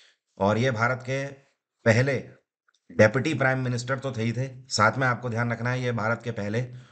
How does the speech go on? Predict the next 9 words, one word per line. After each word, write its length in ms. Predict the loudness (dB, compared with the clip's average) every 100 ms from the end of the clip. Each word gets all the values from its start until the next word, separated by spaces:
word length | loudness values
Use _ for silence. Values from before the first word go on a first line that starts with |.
| _ _
होम 180 | 4 4
मिनिस्टर 360 | 2 -4 -6 -8
भी 140 | -10 -14
थे। 40 | -16 -20 _ _ _ _ _ -4
और 440 | 0 2 0 -2
इनका 260 | -2 2 2
जो 120 | 2
जन्म 260 | 0 -2 -2
है, 240 | -4 -8